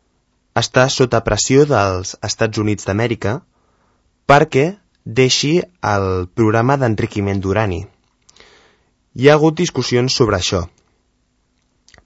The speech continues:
perquè si no es conge-, perquè si no es congelaven els programes de manera temporal,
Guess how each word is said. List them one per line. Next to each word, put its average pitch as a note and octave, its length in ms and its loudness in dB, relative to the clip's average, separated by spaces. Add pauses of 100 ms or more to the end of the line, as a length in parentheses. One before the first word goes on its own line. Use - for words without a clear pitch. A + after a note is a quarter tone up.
(100)
perquè C3 240 -4
si B2+ 120 -8
no C3+ 80 -2
es C#3 80 -4
conge-, C#3+ 360 -2 (120)
perquè A2 240 0
si A#2+ 100 0
no B2+ 60 4
es C#3+ 120 2
congelaven B2 600 2 (960)
els G2+ 200 -4
programes A2 520 0
de G#2 100 -2
manera A#2 280 0
temporal, A2+ 600 2